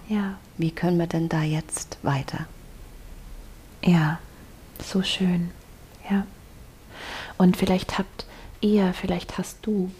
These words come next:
Speaker 1: auch gemerkt, dass sich das ganz anders anfühlt. So wie,
Speaker 2: Ja.
Speaker 1: so wie du, Tina, das gerade, mm,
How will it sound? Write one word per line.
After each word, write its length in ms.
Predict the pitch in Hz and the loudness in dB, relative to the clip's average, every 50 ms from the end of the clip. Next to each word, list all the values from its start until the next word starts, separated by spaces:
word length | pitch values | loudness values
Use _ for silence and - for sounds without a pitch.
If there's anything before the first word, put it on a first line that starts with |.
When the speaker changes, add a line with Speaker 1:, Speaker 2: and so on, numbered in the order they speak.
| - - - - - - - - - | -18 -20 -20 -20 -20 -20 -18 -8 -2
Speaker 1:
auch 400 | - 175 170 170 175 - - - | 0 2 2 2 0 -4 -6 -4
gemerkt, 640 | - 180 175 180 180 175 170 - - - - - - | 0 2 4 4 4 2 0 -2 -4 -8 -8 -2 -2
dass 140 | 185 - - | -2 -2 -2
sich 120 | 196 - - | -6 -6 -4
das 240 | - 180 - - | -6 -6 -6 -2
ganz 300 | - 196 202 208 202 - | 0 2 4 4 2 0
anders 420 | - - 185 185 185 180 170 - - | 0 0 2 2 4 2 0 -4 -4
anfühlt. 720 | - 160 160 156 - - - - 151 156 - 160 - - - - - - - - - - - - - - - - - - - - - - - - - - 220 214 | -6 -4 -4 -4 -6 -6 -4 -2 -2 -2 -2 -4 -6 -10 -14 -16 -20 -20 -20 -20 -20 -20 -20 -20 -20 -20 -20 -20 -20 -20 -20 -20 -20 -20 -20 -20 -16 -14 -12 -12
So 260 | - - 190 185 185 - | -4 2 2 2 4 6
wie, 240 | 190 190 190 190 196 | 6 6 8 6 4
Speaker 2:
Ja. 140 | 170 160 151 147 156 - | 2 -2 -2 -6 -10 -12
Speaker 1:
so 160 | - - 196 190 | -4 0 2 4
wie 120 | 190 185 | 4 4
du, 320 | 185 - - 214 190 190 185 | 4 2 -4 -2 -2 -2 -2
Tina, 340 | - - - 190 185 185 180 | -2 0 2 4 4 4 2
das 200 | 190 185 - - | 0 -4 -6 -6
gerade, 480 | - - 180 175 170 175 175 170 175 - - - - - - - - - - - - - | -4 -2 0 0 0 0 0 0 -2 -4 -8 -18 -18 -18 -18 -18 -18 -20 -20 -16 -2 2
mm, 240 | 180 170 175 175 | 2 4 4 2